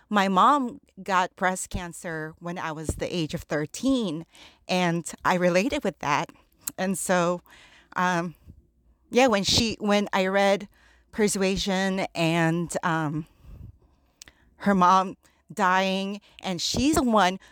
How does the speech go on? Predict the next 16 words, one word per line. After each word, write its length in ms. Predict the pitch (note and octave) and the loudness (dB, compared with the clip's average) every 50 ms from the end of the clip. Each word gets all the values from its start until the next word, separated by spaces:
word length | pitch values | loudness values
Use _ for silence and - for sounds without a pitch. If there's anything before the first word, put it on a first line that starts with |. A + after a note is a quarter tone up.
| _ _ | _ _
who 120 | - A3 A3+ | -6 -6 -4
has 300 | G3 G3 G#3 F#3 - - | -4 -2 -4 -4 -4 -4
to 120 | - F#3 | -6 -8
pick 240 | - - A3 - - | -8 -8 -10 -8 -8
up 120 | G3 - | -8 -4
the 100 | - F3 | -4 -6
pieces 440 | - - - G3+ - - F#3 D#3+ - | -6 -4 -6 -6 -2 -2 -2 -2 0
for 160 | - - F#3 | 0 0 0
her 180 | - - D#3+ D3+ | 2 2 -2 -2
family, 440 | - G3 F3+ F3 F3+ F3+ F#3+ F#3+ - - - - - _ _ _ | -2 -2 0 0 2 0 0 -4 -6 -12 -20 -20 -20 _ _ _
I 120 | G3 G3 G3+ | -2 -2 0
felt 260 | - G#3+ G3 - - | 2 0 0 0 0
the 80 | - | -6
same 340 | - - - E3+ D#3 D3+ D3+ | -8 -4 -4 -2 -2 -2 -2
way 460 | E3+ G3+ B3 B3 G3+ F3 E3 E3+ E3 - - | -2 -2 -2 -2 -2 -2 -4 -6 -8 -10 -10
because 520 | F#3+ - - - F3+ D#3+ D#3+ D#3 - | -8 -2 0 0 2 2 0 0 -2